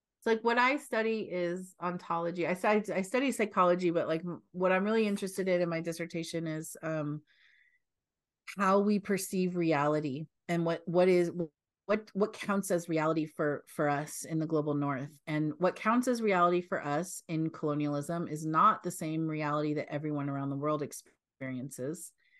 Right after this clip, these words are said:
But colonialism doesn't validate other realities. It maybe says stuff like, "Well, there's cultural relativism, there's, like, different perspectives on reality, but it's all the same reality." And what,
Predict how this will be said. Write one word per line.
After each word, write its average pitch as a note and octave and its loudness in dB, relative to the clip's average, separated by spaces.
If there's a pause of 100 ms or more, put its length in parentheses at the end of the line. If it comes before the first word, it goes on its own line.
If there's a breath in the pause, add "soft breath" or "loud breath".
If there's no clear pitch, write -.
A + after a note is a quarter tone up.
(600 soft breath)
But F3 0
colonialism G#3+ 2
doesn't E3 -2
validate D3+ 0
other C#3 -2
realities. C3 -6
It E3+ -4
maybe F3 0
says D3+ -2
stuff D3 -4
like, D3+ -4 (640)
"Well, E3 6
there's D3+ 4
cultural D#3 0
relativism, G#3+ 2 (220)
there's, D#3+ 0 (100)
like, D3+ -2
different D3 -2
perspectives G3+ 0
on F3 2
reality, E3 4
but E3+ 2
it's E3+ -2
all D4+ 4
the G3+ 0 (260)
same F3 -2
reality." D3+ -2
And E3 -2
what, E3+ 0